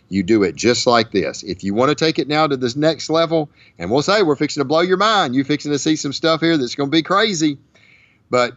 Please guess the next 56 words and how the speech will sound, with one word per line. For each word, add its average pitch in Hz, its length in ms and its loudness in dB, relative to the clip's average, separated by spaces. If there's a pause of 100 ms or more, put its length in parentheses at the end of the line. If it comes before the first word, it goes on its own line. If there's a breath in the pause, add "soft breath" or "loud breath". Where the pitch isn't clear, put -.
you, 113 480 -4
you've 104 280 0
got 143 240 2
the 131 80 -6
tool 139 340 2
set 113 340 -2
to 95 80 -12
be 110 160 0
able 95 200 0
to 85 100 -4
do 98 220 2
it. 82 100 -4
And 117 120 0
it's 262 160 0
pretty 320 260 2
cool 240 320 2
to 165 80 0
watch 131 400 -4
y'all. 98 380 2 (260 loud breath)
And, 113 100 -4
like, 113 240 0
you 160 80 4
know, 165 80 4
you, 156 220 0
you, 165 260 -2
and 147 80 0
I 147 80 2
will 190 240 0
say, 233 300 2
like, 139 240 0
if 87 80 -6
you 175 140 -2
wanna 330 180 0
trim 330 280 0
this 381 160 0
brisket 147 420 0
this 131 200 -2
way, 135 180 0
you 151 160 0
got 160 220 -2
two 180 160 0
separate 185 420 -2
proteins 147 480 0
on 117 120 0
this 113 160 0
brisket, 165 480 -2 (300 loud breath)
the 117 100 2
way 151 180 4
that 131 140 0
they're 104 140 2
done, 156 380 2
two, 147 120 0
or 101 80 0
two 160 160 0
separate 92 360 -4
cuts. - 400 0